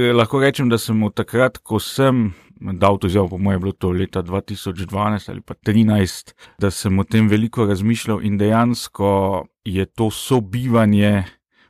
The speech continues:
Miklavža in dedka Mraza za Slovence zelo pomembno in nekako moramo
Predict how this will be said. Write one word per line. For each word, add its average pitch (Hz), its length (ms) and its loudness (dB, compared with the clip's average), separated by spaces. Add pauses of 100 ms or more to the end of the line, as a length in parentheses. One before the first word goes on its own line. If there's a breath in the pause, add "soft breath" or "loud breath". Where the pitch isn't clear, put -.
Miklavža 107 840 2 (100)
in 107 200 2 (280)
dedka 101 400 -4
Mraza 95 720 2 (460 soft breath)
za 101 200 2
Slovence 98 580 0
zelo 90 220 -2
pomembno 95 560 0
in 87 100 -2
nekako 95 400 -6
moramo 95 640 2